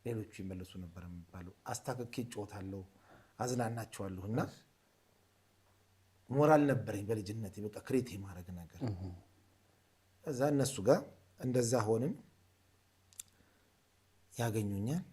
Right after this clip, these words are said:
Speaker 1: "አንቺ ጩጬ ማን የጻፈልሽ እንደዚህ እንደዚህ? እስቲ አንቺ" ሲያዩ "እንዴ አንተ ነው የጻፍከው?" "አዎ።"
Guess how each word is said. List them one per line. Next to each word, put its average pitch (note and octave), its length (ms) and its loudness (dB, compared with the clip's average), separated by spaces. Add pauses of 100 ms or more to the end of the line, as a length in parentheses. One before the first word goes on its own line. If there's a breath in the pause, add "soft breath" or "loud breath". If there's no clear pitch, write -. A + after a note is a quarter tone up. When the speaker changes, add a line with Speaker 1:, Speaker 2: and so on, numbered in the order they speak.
Speaker 1:
"አንቺ E3+ 260 -8
ጩጬ E3+ 240 -8
ማን D#3+ 200 -6
የጻፈልሽ C3 580 -10
እንደዚህ G2 340 -10
እንደዚህ? F2+ 380 -14 (260)
እስቲ - 220 -12
አንቺ" F#2 240 -10 (100)
ሲያዩ C3+ 300 -8 (100)
"እንዴ B3 280 -12
አንተ G#3 180 -6
ነው C4+ 120 -8
የጻፍከው?" - 420 -8
"አዎ።" C3+ 160 -2